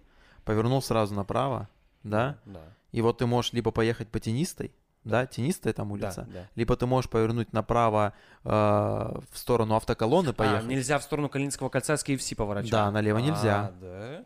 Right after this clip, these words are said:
Speaker 1: Там же знак стоит, что налево и, и пе-, перечёркнуто.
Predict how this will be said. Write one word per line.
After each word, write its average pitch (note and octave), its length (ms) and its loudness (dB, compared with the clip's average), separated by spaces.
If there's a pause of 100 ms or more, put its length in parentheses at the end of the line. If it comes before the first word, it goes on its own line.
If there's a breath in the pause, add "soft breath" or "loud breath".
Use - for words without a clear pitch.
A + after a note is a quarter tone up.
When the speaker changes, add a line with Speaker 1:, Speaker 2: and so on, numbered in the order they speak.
Speaker 1:
Там A2+ 200 4
же B2 120 0
знак D3+ 240 0
стоит, A#2 280 -6
что - 180 -16
налево A#2+ 360 -2
и, G#2 80 -2
и A#2 260 -8
пе-, G#2+ 340 -2
перечёркнуто. G#2 760 -8